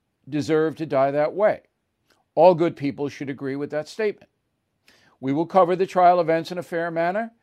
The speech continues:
The jury is obviously under immense pressure. The Black Lives Matter organization will exploit this terrible situation no matter what happens, and so will the white supremacy groups. We'll update you on this,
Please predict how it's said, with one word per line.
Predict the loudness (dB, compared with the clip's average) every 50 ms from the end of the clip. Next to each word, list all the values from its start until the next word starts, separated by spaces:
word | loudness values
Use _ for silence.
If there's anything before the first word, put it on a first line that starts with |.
| _ _ -16
The | -12
jury | -8 -4 -2 0 0 0 0
is | 0 2
obviously | 2 2 2 2 -2 -6 -6 -6 -8 -6 -6
under | -6 -4 -4 -2 -2
immense | -2 -2 -4 -4 -6 -8
pressure. | -8 -6 -4 -4 -4 -4 -6 -8 -8
The | -8
Black | -6 -2 0 0 0 0
Lives | -2 0 0 0 0 -2 -4
Matter | -4 -4 -2 -2 -2
organization | -4 -4 -6 -8 -8 -6 -6 -6 -6 -6 -8 -12 -14 -14 -16 _ _ _ _ _ _ -4
will | 0 2 2 2
exploit | 2 0 -2 -6 -6 0 2 2 2 2 0 -4
this | -10 -14 -14 -8
terrible | -4 -2 -2 -2 -2 -4 -8 -12
situation | -12 -14 -16 -12 -6 -4 -4 -4 -4 -6 -10 -14 -14 -16 _ _ _ _ _ _ _ _ -6
no | -4 0
matter | 2 4 4 4
what | 6 6 4 4 4
happens, | 0 -4 -6 -8 _ -20 -20 _ _ -20 -20 -20 _ _ _ _ _ _ _ _ _ _
and | -16 -16 -14
so | -6 0 2 2 2 2
will | 2 2 4 4 4 2 0 -2 -4 _ _ _ _ _ _
the | -10 -8
white | -6 -4 -2 -2 -2 -4 -8 -12 _ _ _
supremacy | -20 -16 -16 -16 -14 -14 -14 -14 -14 -16 -16 -16 -16 -16
groups. | -12 -8 -6 -6 -6 -6 -10 _ -20 -20 -20 -20 -20 _ _ _ _ _ _ _ _ _ _ _ _ _ _ _ _ -20 -20 _ _ _ _ _ _ -16
We'll | -10 -6 -6 -6
update | -4 -4 -4 -4 -4
you | -2 -4 -2 -2
on | 0 -2 -2 -2 -4
this, | -4 -6 -6 -8 -10 -16 -20 -20